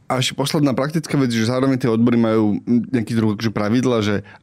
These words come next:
ak budete štrajkokazy, tak vám v budúcnosti zakážeme vstúpiť. Že známych štrajkokazov, teda ľudí, ktorí pracujú napriek tomu, že nie sú členmi tých odborov, ale idú do toho štúd-, tým pádom môžu pracovať, proste, akože, nie sú súčasťou toho štrajku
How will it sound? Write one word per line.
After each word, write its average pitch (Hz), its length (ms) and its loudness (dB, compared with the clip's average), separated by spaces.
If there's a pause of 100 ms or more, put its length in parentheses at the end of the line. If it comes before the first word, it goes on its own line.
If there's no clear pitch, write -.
ak 135 160 0
budete 147 320 2
štrajkokazy, 135 800 0
tak 107 80 -2
vám 113 320 2
v 107 80 -4
budúcnosti 127 480 0
zakážeme 110 480 0
vstúpiť. 107 480 -4
Že 113 400 0
známych 135 400 0
štrajkokazov, 131 640 -2
teda 117 160 0
ľudí, 127 240 2
ktorí 120 240 -2
pracujú 113 400 0
napriek 113 480 0
tomu, 110 400 2
že 107 320 0 (160)
nie 127 240 2
sú 147 160 -2
členmi 127 400 0
tých 113 160 0
odborov, 151 480 0
ale 120 320 0
idú 120 240 2
do 120 80 2
toho 113 240 -2
štúd-, 127 400 -4
tým 135 160 0
pádom 127 160 2
môžu 113 560 2
pracovať, 156 480 -2
proste, 110 320 -6 (240)
akože, 107 400 -2
nie 120 240 2
sú 117 160 -4
súčasťou 120 480 -4
toho 120 240 -2
štrajku 120 480 0